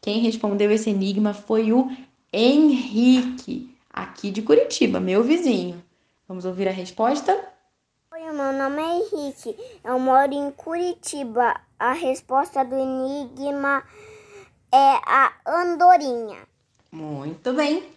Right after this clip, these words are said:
Speaker 1: E vamos então para o nosso próximo enigma. Está aí a grande chance. Será que agora você vai ser o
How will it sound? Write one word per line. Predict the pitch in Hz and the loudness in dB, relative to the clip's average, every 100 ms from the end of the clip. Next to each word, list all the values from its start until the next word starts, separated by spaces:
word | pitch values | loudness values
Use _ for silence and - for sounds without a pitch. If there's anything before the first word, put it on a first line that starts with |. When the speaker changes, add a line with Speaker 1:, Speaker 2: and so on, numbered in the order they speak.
| _ _ _ _ _ | _ _ _ _ _
Speaker 1:
E | 214 247 | -6 -6
vamos | 202 180 254 294 | -4 0 2 2
então | 254 - 240 | 0 0 -2
para | 247 220 | 0 0
o | |
nosso | 208 214 - - - | 0 -2 -6 -16 -12
próximo | - 214 226 262 262 226 202 | -2 4 6 6 2 -2 -2
enigma. | 170 180 185 180 - 180 - | -2 -4 -4 -6 -14 -14 -12
Está | - - 190 | -12 -10 -6
aí | 180 180 | -2 -4
a | 170 | -2
grande | 208 226 214 | -4 -2 -4
chance. | - 180 175 | -6 -10 -10
Será | - 196 196 | -12 -8 -8
que | 202 | -8
agora | 190 202 202 | -4 -2 -2
você | 185 185 - 240 220 | -4 -8 -6 -2 -2
vai | 202 196 | -4 -10
ser | - - 226 | -12 -6 -4
o | 220 | -2